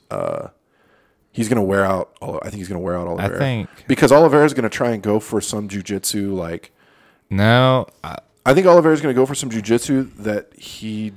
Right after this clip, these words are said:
Speaker 1: and I think that we're gonna see a little Alexander Volkanovski move by Islam. I think, uh,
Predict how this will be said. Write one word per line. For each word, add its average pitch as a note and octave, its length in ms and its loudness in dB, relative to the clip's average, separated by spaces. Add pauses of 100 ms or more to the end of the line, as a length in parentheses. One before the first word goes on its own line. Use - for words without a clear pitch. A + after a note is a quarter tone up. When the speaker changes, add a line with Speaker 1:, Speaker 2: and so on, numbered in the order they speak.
(600)
Speaker 1:
and A2 240 -8
I A2+ 80 -4
think A2+ 300 -8
that A2+ 100 -2
we're G#2+ 120 -2
gonna G#2+ 160 -2
see G#2 320 -4
a F2+ 100 -6
little G2+ 540 -2
Alexander G2+ 580 -4
Volkanovski G2 640 -6
move F#2+ 420 -10
by F#2+ 260 -4
Islam. F#2+ 500 -10
I G2 80 -10
think, G#2+ 120 -8
uh, F#2 120 -6